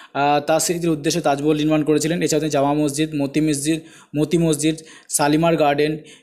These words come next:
মিনি কুতুব মিনার তিনি কিন্তু নির্মাণ করেছিলেন, ঠিক আছে? তাকে প্রিন্স অফ বিল্ডার্সও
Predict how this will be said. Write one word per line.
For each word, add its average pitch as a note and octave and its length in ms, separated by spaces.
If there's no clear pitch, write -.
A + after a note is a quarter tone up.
মিনি F#3 320
কুতুব F3+ 300
মিনার D3+ 340
তিনি C#3 160
কিন্তু D3 180
নির্মাণ C3+ 400
করেছিলেন, A#2 580
ঠিক D#3+ 160
আছে? F3 220
তাকে C#3 160
প্রিন্স D3 320
অফ D3 80
বিল্ডার্সও C3 580